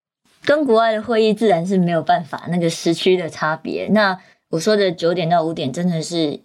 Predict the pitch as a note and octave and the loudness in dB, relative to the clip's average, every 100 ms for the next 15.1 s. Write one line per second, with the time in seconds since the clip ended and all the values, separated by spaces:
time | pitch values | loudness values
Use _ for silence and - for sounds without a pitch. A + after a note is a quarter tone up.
0 | - D#3+ D#3 F3+ F3+ F#3 - F3 E3+ D#3 | -4 -2 0 0 0 -4 -2 0 0 -4
1 | C#3+ D3+ D#3+ D#3+ G3+ G#3 F3+ F3 D3+ - | -12 -10 -6 0 2 2 0 -4 -8 -16
2 | _ _ - G#3+ G3 F#3 F#3+ G3 G3+ G3+ | _ _ 0 2 4 2 -2 -4 -2 0
3 | F#3 C3+ D3 D3 C#3+ - G#3 E3+ C#3+ E3+ | 0 -2 -4 -8 -10 -4 -2 -2 -2 0
4 | F3+ E3 F3+ F3+ C3+ C3 F3+ D3+ C#3+ - | 0 -2 -2 -4 -6 -2 0 0 -2 -4
5 | E3+ D#3 C#3+ C#3+ D#3+ - - - G#2 - | -2 -2 -6 -4 -4 -4 -8 -8 -6 -2
6 | G2+ D#2+ - _ _ - F#3 G3 G3 E3+ | -2 -2 -8 _ _ -4 2 2 2 -4
7 | _ - G#3 C#4 D#4+ B3+ B3+ - _ - | _ 0 2 2 2 0 0 -2 _ 0
8 | C#4 D4+ A#3 G#3+ B3+ A3+ E3+ G3 G3 F#3 | 4 4 4 2 2 2 2 0 0 0
9 | F#3+ C#3+ C3+ - - - F3+ D#3 C#3 D3 | -2 -10 -10 -12 -8 -2 -2 -2 -4 0
10 | D#3 E3 A3+ G3+ D#3 F3+ E3+ E3+ D3+ C#3+ | 0 2 0 0 -2 -2 0 0 -2 -6
11 | - E3+ - D#3+ E3 D#3+ E3 D#3+ D3+ - | -6 -8 -8 -6 -4 -2 0 -2 -2 -14
12 | _ _ - A#3 A#3 A3+ G#3 G3 G3 G3 | _ _ 2 2 2 0 -2 -2 -4 -4
13 | G3+ G#3 G3 E3 F3 E3+ D3+ F#3 D3+ - | -4 -2 -4 -4 -2 -2 0 -2 -2 -8
14 | - F3+ E3+ D#3+ C#3 C3 D3+ D3 A#2+ D2 | -6 -4 -2 -2 -4 -8 -6 -2 -2 -4
15 | C2 | -10